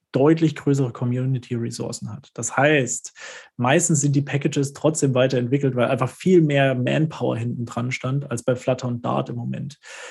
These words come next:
Das heißt, wenn man bei Flutter und Dart ein Package hat, das richtig gut ist und nicht mehr maintained wird, hat man meistens ein ziemliches Problem, weil es gibt relativ wenig Alternativen, sage ich jetzt mal. In React Native, wenn's ein schlechtes Package gibt,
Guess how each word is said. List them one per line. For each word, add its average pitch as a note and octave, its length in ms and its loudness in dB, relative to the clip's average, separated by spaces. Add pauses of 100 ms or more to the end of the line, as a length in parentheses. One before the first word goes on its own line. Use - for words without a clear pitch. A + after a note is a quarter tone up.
(160)
Das - 100 -4
heißt, C#3 340 2
wenn C3+ 120 4
man D#3 180 4
bei C3 120 6
Flutter D3 300 2
und B2 120 -2
Dart C#3 200 2
ein C#3 80 -4
Package E3 340 0
hat, C#3+ 160 0
das - 260 -8
richtig E3 300 2
gut E3+ 180 4
ist E3 160 4
und C3+ 120 0
nicht D#3+ 200 2
mehr D#3+ 100 4
maintained C#3+ 480 2
wird, D3 260 -2 (240)
hat - 80 -6
man C#3 100 4
meistens C#3 340 4
ein B2+ 120 -2
ziemliches D3+ 400 4
Problem, C#3+ 420 2
weil C3 100 4
es B2 120 -4
gibt - 220 -6
relativ C3+ 420 2
wenig C#3 380 0 (260)
Alternativen, B2+ 720 0
sage A#2+ 180 0
ich A2+ 80 -4
jetzt A#2 160 -10
mal. B2 320 -8 (300)
In A#2+ 80 -4
React C#3+ 260 4
Native, E3 400 4
wenn's C3+ 220 2
ein C3+ 40 -4
schlechtes C#3+ 360 -2
Package E3 340 0
gibt, C3+ 280 0